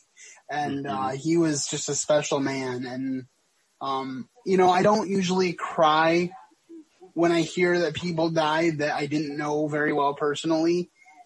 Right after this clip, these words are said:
Speaker 1: But Uncle Charlie was the type of person, number one, he made me want to minister for the Lord.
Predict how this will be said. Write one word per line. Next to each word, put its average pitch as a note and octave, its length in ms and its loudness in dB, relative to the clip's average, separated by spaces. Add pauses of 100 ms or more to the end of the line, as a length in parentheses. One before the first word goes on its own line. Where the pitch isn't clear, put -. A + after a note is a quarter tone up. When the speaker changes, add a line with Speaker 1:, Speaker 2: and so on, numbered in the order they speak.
(140)
Speaker 1:
But E3 160 2
Uncle F#3 280 4
Charlie E3+ 460 4
was D3+ 200 -2
the D3+ 100 -6
type D#3 280 0
of D3 100 -2
person, D#3 400 -2
number D#3 300 -2
one, E3 460 4 (500)
he F3+ 200 0
made F3 280 4
me F#3 140 4
want E3 520 2
to D#3+ 160 -2
minister D3+ 560 -2
for C#3 200 -8
the B2+ 100 -8
Lord. B2 440 -8